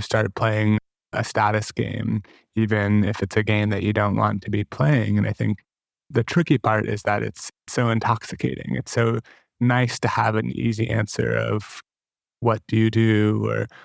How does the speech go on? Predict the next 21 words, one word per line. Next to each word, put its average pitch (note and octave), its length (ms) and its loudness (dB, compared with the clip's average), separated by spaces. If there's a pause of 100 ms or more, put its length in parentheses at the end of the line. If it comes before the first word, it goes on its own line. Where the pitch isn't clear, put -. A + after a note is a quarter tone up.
(140)
"What A2+ 180 2
are - 20 4
you A2 100 2
doing A2 380 2
next?" A2 640 -2
or, G#2+ 560 2
"What A2+ 200 2
are A2+ 60 2
your A2 300 2
goals?" A2 640 0
or, A2 180 2
"Where A2+ 160 4
do A2 60 0
you A2+ 80 4
hope A2+ 160 -2
to A#2 100 0
be A#2 180 2
in A2+ 140 2
five A#2 320 -2
years?" A#2 480 0 (500)
But, B2 320 2